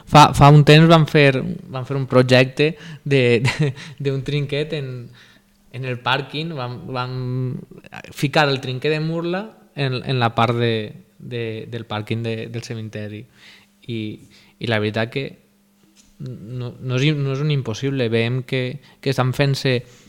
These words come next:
obres de trenta, quaranta o cinquanta mil euros i que no aprofiten moltes per res. Vull dir, veiem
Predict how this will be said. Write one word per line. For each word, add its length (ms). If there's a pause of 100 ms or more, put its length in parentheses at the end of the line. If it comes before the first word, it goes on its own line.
(720)
obres 320
de 160
trenta, 460 (340)
quaranta 340
o 60
cinquanta 320
mil 180
euros 560 (1160)
i 100
que 140
no 80
aprofiten 720 (640)
moltes 460
per 180
res. 300 (440)
Vull 220
dir, 220 (1080)
veiem 300